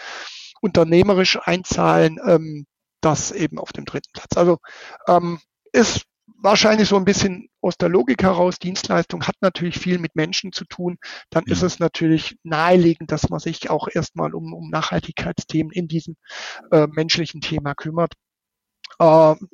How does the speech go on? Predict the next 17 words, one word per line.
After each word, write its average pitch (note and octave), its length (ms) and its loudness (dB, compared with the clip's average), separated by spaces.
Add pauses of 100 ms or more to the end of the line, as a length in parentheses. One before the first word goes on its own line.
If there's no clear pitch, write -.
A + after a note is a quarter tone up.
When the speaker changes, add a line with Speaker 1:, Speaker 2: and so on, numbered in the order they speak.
(120)
Speaker 1:
sicherlich G3 440 6
jetzt - 200 0
auch F3 140 2
nicht F3 260 -8
ganz F#3+ 380 -4
gro-, E3+ 200 -6
groß F3 360 0
die - 160 -6
Effekte G3 400 -4
sieht, F3+ 240 -2
weil E3 100 4
man E3 140 -2
ja D#3+ 80 -2
nicht E3 180 -6
produziert, E3+ 720 -8
weil E3+ 140 0
man E3 120 -4